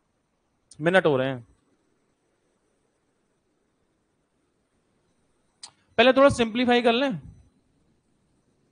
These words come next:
थोड़ा जल्दी सा हो जाए। जैसे यही है, तो सात बजकर, इसमें गुणा कर लो, ग्यारह छक्के छियासठ, छियासठ और चार, सत्तर का ज़ीरो, हासिल में सात,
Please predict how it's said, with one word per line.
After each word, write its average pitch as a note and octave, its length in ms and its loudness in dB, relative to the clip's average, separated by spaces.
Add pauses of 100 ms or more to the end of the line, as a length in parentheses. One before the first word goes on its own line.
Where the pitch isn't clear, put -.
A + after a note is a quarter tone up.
(380)
थोड़ा F#3+ 120 2
जल्दी F#3+ 280 -2
सा G#3 80 -2
हो F#3+ 160 -2
जाए। F#3+ 220 -6 (1700)
जैसे E3+ 260 2
यही F3+ 300 -2
है, D#3+ 160 -4 (1000)
तो F3 60 -2
सात G#3+ 320 4
बजकर, G#3+ 420 2 (440)
इसमें A3+ 200 0
गुणा A#3+ 180 4
कर E3+ 80 4
लो, D3+ 200 0 (260)
ग्यारह G3 240 8
छक्के A3+ 320 2 (120)
छियासठ, F#3 760 2 (340)
छियासठ F3+ 480 4
और A3+ 160 0
चार, A3 400 2 (500)
सत्तर G#3+ 420 2
का G#3+ 120 2
ज़ीरो, G3 300 0
हासिल F3+ 340 -2
में C#4+ 320 -4
सात, C#3+ 400 0